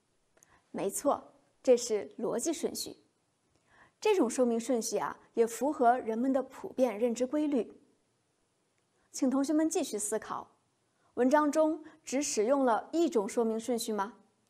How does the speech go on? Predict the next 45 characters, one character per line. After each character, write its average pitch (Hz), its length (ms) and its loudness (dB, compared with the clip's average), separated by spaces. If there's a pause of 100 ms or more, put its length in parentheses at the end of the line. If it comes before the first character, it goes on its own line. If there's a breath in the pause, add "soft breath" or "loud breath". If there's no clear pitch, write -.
(200 soft breath)
我 233 100 0
们 269 140 4
还 311 180 0
能 320 320 2
找 208 160 -2
到 233 160 0
其 220 300 -4
他 285 200 -4
的 339 120 2
吗？ 175 180 -6 (1300 soft breath)
相 294 240 2
信 294 180 2
啊， - 240 -2
已 247 140 -2
经 359 180 0
有 247 160 2
同 233 180 -4
学 254 160 0
发 269 220 -2
现 262 180 -4
了 202 180 -2
文 214 220 -4
章 294 220 0
的 226 80 0
第 294 160 -6
四 339 300 -4
段 - 180 -6
了。 80 160 -14 (2000 loud breath)
在 240 140 0
第 254 140 0
四 254 220 -2
段 208 240 2
中， 247 280 2 (280 loud breath)
作 359 120 4
者 214 320 2
为 311 120 2
了 285 120 6
具 349 240 -2
体 - 220 -8
介 240 140 0
绍 226 160 -2
画 240 180 -4
卷 226 180 -4
内 226 140 0
容， 196 260 0